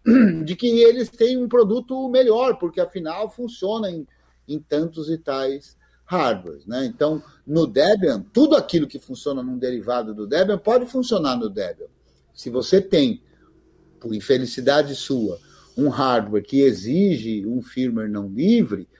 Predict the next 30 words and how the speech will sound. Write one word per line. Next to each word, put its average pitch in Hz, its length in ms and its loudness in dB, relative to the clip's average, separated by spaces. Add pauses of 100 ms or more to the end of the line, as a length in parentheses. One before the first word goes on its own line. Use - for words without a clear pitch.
(160)
você 170 260 4
tem 262 320 6
a 269 40 8
liberdade 139 720 4
de 123 100 -4
instalar 110 600 -2
esse 98 220 -16
firmware. - 260 -20 (200)
O 165 140 6
Debian 208 380 4
não 240 200 4
escolhe 165 560 2
por 107 200 -14
você, 110 500 -10 (300)
o 127 100 -4
Debian 175 320 4
não 220 200 2
esconde 247 680 2
isso, 165 500 -4 (380)
ah, 139 180 -4 (200)
ah, - 60 -14 (200)
sob 202 320 2
a 185 80 0
pena 254 500 4
de 214 140 -2
parecer 220 840 4
para 170 140 0
o 160 140 0
leigo 156 640 0
pior, 143 540 4